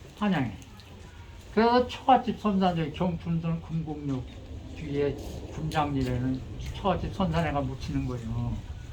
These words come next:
그러니까 이분 아들이 아버지를 외갓집 선산에서 장사 지내면서 이를 붓고 가는 거지. "삼촌이라고 말이야. 우리 아버지를 죽어서까지 이렇게 발세를 해. 내가 더는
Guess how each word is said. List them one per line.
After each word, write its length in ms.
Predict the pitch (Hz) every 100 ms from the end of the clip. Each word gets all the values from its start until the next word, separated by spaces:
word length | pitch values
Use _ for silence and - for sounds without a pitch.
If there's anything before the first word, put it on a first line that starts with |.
| - - -
그러니까 200 | 208 202
이분 260 | 202 180 190
아들이 540 | 180 185 175 180 165 - -
아버지를 600 | - 165 165 170 160 170 - - -
외갓집 440 | 147 160 165 185
선산에서 460 | - 175 156 160 156
장사 360 | - 165 160 156
지내면서 540 | - 156 147 135 175 - - - 120
이를 220 | 123 147
붓고 260 | 147 135 -
가는 260 | - 123 117
거지. 160 | 110 107 95 - - - - - - - - - -
"삼촌이라고 800 | 120 113 - 135 117 107 - 110
말이야. 440 | 110 - - - - - 123 - - - -
우리 120 | -
아버지를 560 | 123 127 120 107 117 135 - -
죽어서까지 760 | - - 139 139 - 131 -
이렇게 320 | - - - - - - -
발세를 460 | - 135 131 139 110 113 110
해. 180 | 123 - - - - - - -
내가 480 | 113 113 139 156 139 - - - -
더는 420 | - 113 139 156